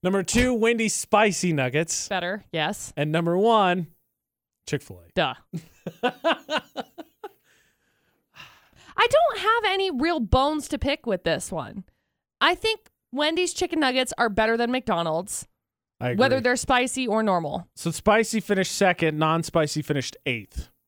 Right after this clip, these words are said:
Speaker 2: Ew, that's dumb. So who else is on that list?
Speaker 1: Uh, Arby's, Burger King, Chick-fil-A,
Speaker 2: Arby's
Speaker 1: grilled
Speaker 2: has
Speaker 1: nuggets,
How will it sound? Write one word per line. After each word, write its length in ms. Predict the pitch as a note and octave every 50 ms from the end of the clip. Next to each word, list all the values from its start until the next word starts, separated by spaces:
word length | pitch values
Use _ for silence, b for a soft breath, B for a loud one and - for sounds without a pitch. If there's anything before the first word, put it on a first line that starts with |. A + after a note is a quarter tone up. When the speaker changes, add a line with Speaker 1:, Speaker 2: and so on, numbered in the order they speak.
| _ _ _
Speaker 2:
Ew, 280 | - B3+ A3 D#3 D3 D3+ _ _ _ _ _ _ _ _ _ -
that's 180 | A#3+ - -
dumb. 280 | - D#3 C3 C#3 E3 - _ _ _ _ _ _ _ _ _ _ _ _ _ _ _ _ _ _ _ -
So 240 | - G4 F4+ C4 D4+
who 180 | C#4+ G4 G#4+ A#4
else 220 | G#4+ A4 G#4+ -
is 120 | F#4+ D#4
on 160 | F4 D#4 D4+ C#4+
that 200 | C4+ B3 - -
list? 520 | G#3 G3 F#3+ D3+ - - - - - - - _ _ -
Speaker 1:
Uh, 280 | B2+ B2+ B2 A#2 A#2 - - -
Arby's, 500 | C#3+ D#3 D#3+ D#3 C#3+ C#3+ C#3 C3 A#2+ A2
Burger 360 | - - D3+ D3 C#3 C3+ B2+
King, 280 | - - C3+ B2 A2+ -
Chick-fil-A, 380 | - - D#3+ - - D3 C#3+ C#3
Speaker 2:
Arby's 100 | A#2 C#3+
Speaker 1:
grilled 280 | D3+ E3+ F3 E3 D#3
Speaker 2:
has 80 | C3+ C3+
Speaker 1:
nuggets, 520 | C3+ B2+ A#2 B2 B2 A#2 - - - -